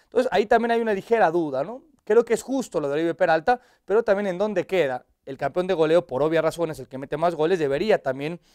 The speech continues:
contender o llevarse el premio de mejor, eh, delantero. Entonces, el tema del árbitro, por ejemplo, Roberto García. Y la final de ida la pita Delgadillo y la final de vuelta la pita Marco Rodríguez. Entonces,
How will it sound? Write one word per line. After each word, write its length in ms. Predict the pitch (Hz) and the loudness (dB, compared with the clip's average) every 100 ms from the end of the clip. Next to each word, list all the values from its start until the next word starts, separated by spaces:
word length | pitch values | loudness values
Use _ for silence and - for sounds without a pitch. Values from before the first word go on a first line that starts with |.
| _ | _
contender 480 | _ 160 156 175 170 - | _ -4 -2 0 0 0
o 40 | |
llevarse 640 | 160 151 175 180 - 160 - | -2 4 6 6 2 -8 -8
el 140 | 135 | -12
premio 480 | 120 147 151 160 170 _ _ | -6 -4 -2 -4 -6 _ _
de 240 | - 156 - | -4 -4 -4
mejor, 420 | 139 139 - 143 | -10 -8 -2 -2
eh, 280 | 143 131 127 | -2 -4 -8
delantero. 500 | 120 131 123 120 123 | -6 -6 -6 -8 -8
Entonces, 400 | 156 233 254 - _ _ _ - | -6 -2 -2 -2 _ _ _ -10
el 140 | 165 | -8
tema 220 | 151 214 196 | 0 4 6
del 140 | 185 | 8
árbitro, 400 | 185 151 131 117 | 6 4 -2 -10
por 100 | 127 | -20
ejemplo, 340 | 123 104 110 | -20 -20 -14
Roberto 460 | 127 156 185 185 175 | -2 2 4 2 -2
García. 480 | 135 - - _ _ _ _ _ _ _ | -4 -8 -16 _ _ _ _ _ _ _
Y 140 | - 143 | -12 -4
la 100 | 143 | -2
final 320 | 147 160 180 | -2 0 2
de 80 | 165 | 2
ida 220 | 190 220 | 2 4
la 160 | 143 117 | 2 -2
pita 280 | 156 - | -8 -6
Delgadillo 440 | 127 131 147 156 202 | -4 -2 -2 0 -2
y 40 | |
la 60 | 160 | -2
final 220 | 131 151 | -4 -6
de 80 | 143 | -4
vuelta 180 | 160 143 | -4 -4
la 100 | - | -8
pita 240 | 151 135 | -8 -8
Marco 320 | 131 143 135 | -6 -6 -8
Rodríguez. 400 | 127 131 131 117 | -10 -10 -10 -14
Entonces, 380 | 127 180 202 185 | -12 -6 -6 -8